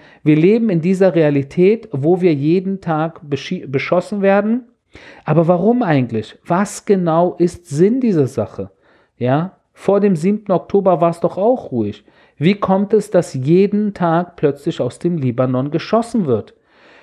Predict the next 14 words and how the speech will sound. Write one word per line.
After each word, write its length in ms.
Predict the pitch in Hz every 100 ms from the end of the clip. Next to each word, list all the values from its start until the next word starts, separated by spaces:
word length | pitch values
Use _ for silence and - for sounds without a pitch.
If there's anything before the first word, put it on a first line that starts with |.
| _
Und 160 | 165 180
wir 100 | 233
leben 280 | 247 277 247
damit. 420 | 160 120 - - _ _ -
Wir 100 | 185
leben 260 | 214 214
damit. 380 | 147 113 107 - _
Seit 380 | _ 151 143 -
über 260 | 226 208 190
drei 300 | 165 156 160
Monaten. 640 | 175 190 175 175 170 165 _ - - - - - _ _ -
Wir 140 | 190
antworten 540 | 185 208 202 190 190
darauf, 640 | 170 156 156 170 165 -